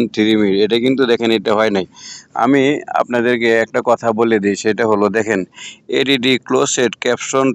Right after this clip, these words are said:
to your video, এডিডি closed caption to reach more people।" এটা, আহ, এটা পূরণ হয় নাই। দুইটা জিনিস এই ভিডিওতে পূরণ হয় নাই, আহ, নয়টার মধ্যে। তার মধ্যে, উম, আপনার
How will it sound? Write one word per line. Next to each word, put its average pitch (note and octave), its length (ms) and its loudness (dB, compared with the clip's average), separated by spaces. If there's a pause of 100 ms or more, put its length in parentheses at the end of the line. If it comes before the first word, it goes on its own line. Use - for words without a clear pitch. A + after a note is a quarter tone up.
to B2+ 40 4 (200)
your A2+ 160 4 (140)
video, G#2+ 340 2 (160)
এডিডি A#2+ 400 0
closed A#2+ 680 0 (200)
caption C3 440 -2
to A#2 200 2
reach B2 300 0 (120)
more B2 180 4
people।" G#2 380 -2 (680)
এটা, D3 440 2
আহ, A#2+ 340 0
এটা C3+ 540 2
পূরণ C3+ 280 2
হয় G#2+ 200 0
নাই। F#2+ 220 0
দুইটা B2 340 -2
জিনিস C3 240 0
এই A#2+ 120 2
ভিডিওতে A#2+ 420 0
পূরণ A#2+ 300 2
হয় A#2 180 0
নাই, D3+ 260 0 (600)
আহ, G#2+ 420 2
নয়টার A2+ 400 0
মধ্যে। F#2 340 0 (640)
তার A#2 200 2
মধ্যে, A#2+ 360 2 (420)
উম, A2 480 2
আপনার A2 420 0